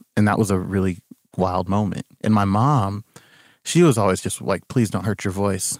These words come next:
like, up here screaming with all these white boys."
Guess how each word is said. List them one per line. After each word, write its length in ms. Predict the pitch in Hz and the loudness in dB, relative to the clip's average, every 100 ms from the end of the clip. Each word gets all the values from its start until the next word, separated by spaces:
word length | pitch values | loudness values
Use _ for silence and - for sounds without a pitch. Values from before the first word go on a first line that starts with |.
| - | -8
like, 160 | - 104 | -6 -4
up 140 | 92 | -4
here 100 | 95 | -4
screaming 640 | 90 - 98 95 95 92 95 - 127 - | -6 -4 -2 0 -2 -4 -8 -12 -12 -10
with 140 | - | -4
all 100 | 95 | -2
these 160 | 98 95 | -2 -2
white 220 | 92 - | -4 -2
boys." 440 | 98 95 95 - | -4 -4 -4 -8